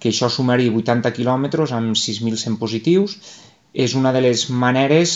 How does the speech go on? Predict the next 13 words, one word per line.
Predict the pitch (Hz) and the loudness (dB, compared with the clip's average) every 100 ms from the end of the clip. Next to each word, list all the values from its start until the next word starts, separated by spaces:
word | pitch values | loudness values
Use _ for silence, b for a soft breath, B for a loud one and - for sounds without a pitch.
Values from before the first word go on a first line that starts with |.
| - | -4
que | 131 120 113 110 | -2 2 2 2
veiem | 117 117 131 143 | 0 0 -2 -2
que | 120 | -2
podem | 117 117 120 | 0 0 2
donar | 120 | 0
oportunitat | 117 113 120 113 131 131 | 0 -2 -2 0 0 0
a | 123 | -2
tota | 113 117 | -2 -2
aquesta | 110 - | -4 -6
gent | 110 117 113 | -4 -4 -2
que | 107 | -4
no | |
s'arriesga | 110 117 110 117 117 113 | -4 -6 -4 -2 0 0